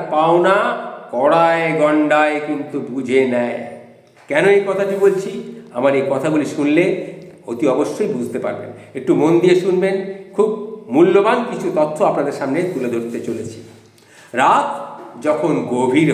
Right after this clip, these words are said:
হয়, চারিদিকে কোলাহল থেমে যায়, তখন একবার আয়নায় নিজের সামনে, নিজেকে নিয়ে আয়নার সামনে দাঁড়াবে। নিজের চোখের দিকে তাকিয়ে কিছু প্রশ্ন করবে। সমাজকে বিচার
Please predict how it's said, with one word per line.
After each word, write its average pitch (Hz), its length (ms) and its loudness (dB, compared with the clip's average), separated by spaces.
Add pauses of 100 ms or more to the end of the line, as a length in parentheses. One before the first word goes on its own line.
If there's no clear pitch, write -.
হয়, 120 320 4 (560)
চারিদিকে 143 580 0 (140)
কোলাহল 127 480 2 (120)
থেমে 127 260 0
যায়, 120 260 2 (480)
তখন 190 240 2 (240)
একবার 170 320 0 (540)
আয়নায় 151 420 0 (380)
নিজের 151 320 2 (160)
সামনে, 143 360 -2 (460)
নিজেকে 123 420 -2
নিয়ে 147 240 2 (140)
আয়নার 123 320 -2 (100)
সামনে 120 240 -2 (100)
দাঁড়াবে। 113 340 -2 (840)
নিজের 185 320 4 (120)
চোখের 196 380 2
দিকে 254 200 0 (120)
তাকিয়ে 160 360 0 (460)
কিছু 294 240 0 (160)
প্রশ্ন - 300 0 (160)
করবে। 120 280 -4 (1160)
সমাজকে 185 540 0
বিচার 170 360 0